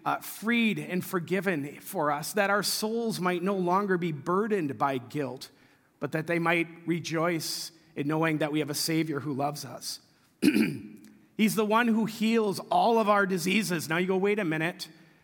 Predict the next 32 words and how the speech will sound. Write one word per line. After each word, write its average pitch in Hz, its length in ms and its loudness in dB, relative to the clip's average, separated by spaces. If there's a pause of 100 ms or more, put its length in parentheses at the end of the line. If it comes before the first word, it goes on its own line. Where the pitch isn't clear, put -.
(320)
I 135 80 -12
don't 151 140 -2
know 160 80 0
if 156 100 -4
that 180 220 0
part 196 180 0
of 165 80 -6
the 165 60 -2
Bible 165 380 -2
is 160 120 -4
true 196 300 0
because 143 280 -6
I've 147 140 -4
seen 165 280 -4
people 170 280 -4
get 156 160 -4
sick 180 300 -6
and 147 100 -4
not 147 220 -6
get 170 120 -10
well 156 260 -2
again." 113 360 -12 (1500)
But 147 140 -6
he 180 160 2
is 214 160 0
the 220 80 0
one 151 220 0
who 151 140 -2
heals 170 460 -2
all 160 280 -4
diseases, 113 600 -10
right? 156 400 -12